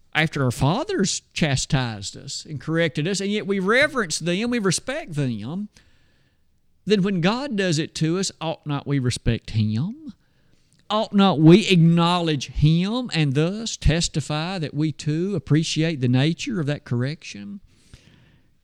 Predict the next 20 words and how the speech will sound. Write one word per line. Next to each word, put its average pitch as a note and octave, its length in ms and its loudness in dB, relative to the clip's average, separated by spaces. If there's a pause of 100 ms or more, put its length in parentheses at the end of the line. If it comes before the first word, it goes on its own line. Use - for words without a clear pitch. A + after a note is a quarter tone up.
(140)
The A#2+ 80 4
verse D3 280 6
goes C3 200 -6
on C3+ 200 -6
to A#2+ 60 -4
say, B2 540 0 (1160)
"For F#3+ 220 10
they A3 200 10
verily F#3 500 10
for E3 220 6
a D3+ 60 8
few G#3+ 240 6
days G#3+ 340 6
chas-, E3 340 4
chastened E3+ 500 4
us E3 220 6
after E3 280 2
their C#3 160 2
own D3+ 180 4
pleasure, C#3+ 600 6